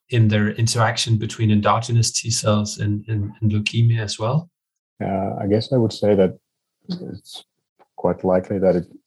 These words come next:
Speaker 2: it's also functioning when, when it's sort of regular T cells. Uh, I guess the,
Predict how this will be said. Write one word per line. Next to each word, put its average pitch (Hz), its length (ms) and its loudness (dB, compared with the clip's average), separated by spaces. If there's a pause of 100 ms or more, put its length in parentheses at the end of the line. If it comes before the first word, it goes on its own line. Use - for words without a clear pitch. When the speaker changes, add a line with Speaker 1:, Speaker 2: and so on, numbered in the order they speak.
(180)
Speaker 2:
it's - 320 -16
also 90 580 -4 (220)
functioning 90 480 -2
when, 85 240 -2 (640)
when 143 460 -6
it's - 360 -12 (640)
sort - 200 -6
of 87 120 -10
regular 90 360 2
T 87 280 -2
cells. - 460 -8 (840)
Uh, 80 200 -4 (100)
I 87 60 -4
guess 90 180 0
the, - 160 -6